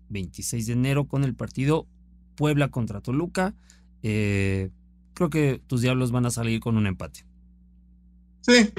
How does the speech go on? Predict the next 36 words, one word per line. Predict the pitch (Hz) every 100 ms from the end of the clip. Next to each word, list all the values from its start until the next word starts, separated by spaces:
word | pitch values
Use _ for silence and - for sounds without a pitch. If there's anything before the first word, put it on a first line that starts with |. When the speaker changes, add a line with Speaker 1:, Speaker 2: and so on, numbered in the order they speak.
| -
Speaker 2:
lamentablemente | 131 135 139 160 143 147 151 147
yo | 135
creo | 131
que | 127
sí, | - - - - -
un | 131
empate. | 117 110 - -
Speaker 1:
Sí, | 151 143
¿no? | 127 160
Le | 175
ponemos | 127 143 143 127
empate. | 117 123 117 160 -
Y | 185 220 220
también, | 190 156 151 175 202 196 - -
eh, | 135 123 117
el | - 107
viernes, | 107 175 196 165 156 -
Tijuana | - 107 - 120 123 143 143
contra | 131 110
Chivas. | 104 - 135 110 - - - - - - - -
Eh, | 101 101 101 -
creo | - 147 143
que | 151
se | 131 120
le | 113
va | 123
a |
hacer | 131 120
a |
Gago. | 107 113 104 90 - - - - - - - -
Me, | 101 104
me | 113 113
iría | 110 127
con | 131 120
Chivas, | 113 117 101 98
¿eh? | 170